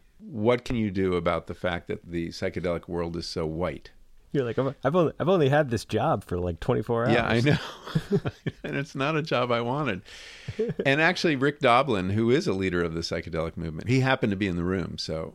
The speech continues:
Speaker 1: I pointed to him <laughs> as someone who might be able to answer this question. But I, you know, I did try to tackle it. I think it's a really interesting question. The psychedelic world has been very white.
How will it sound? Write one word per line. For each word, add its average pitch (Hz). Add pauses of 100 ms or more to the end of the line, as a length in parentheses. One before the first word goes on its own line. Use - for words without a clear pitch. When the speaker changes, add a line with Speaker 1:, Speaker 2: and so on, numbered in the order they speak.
Speaker 1:
I 85
pointed 87
to 87
him 90 (100)
<laughs> -
as 123
someone -
who -
might 113
be 104
able 101
to 101
answer 98
this 90
question. 87 (600)
But 208
I, 202
you 214
know, 208
I 165
did 220
try 208
to 208
tackle 117
it. 85
I 110
think 151
it's -
a 143
really 127
interesting 120
question. -
The 90
psychedelic 98
world 95
has 110
been 98
very 82
white. 78